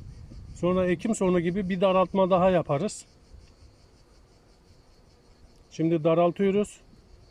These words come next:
Ee, ana arıya şey yaptık. Balını sağdık. Yumurta alanı açtık. Boş çıtaları verdik.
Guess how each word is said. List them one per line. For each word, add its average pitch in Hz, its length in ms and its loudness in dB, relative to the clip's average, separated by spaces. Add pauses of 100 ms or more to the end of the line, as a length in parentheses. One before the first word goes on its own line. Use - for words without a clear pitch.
(460)
Ee, 143 420 -4
ana 156 220 2
arıya 170 480 2 (1080)
şey - 200 -4
yaptık. 165 360 -2 (1040)
Balını 143 300 2
sağdık. 160 440 0 (680)
Yumurta 143 340 0
alanı 160 320 2
açtık. 165 500 -4
Boş 151 180 0
çıtaları 160 560 2
verdik. 160 460 0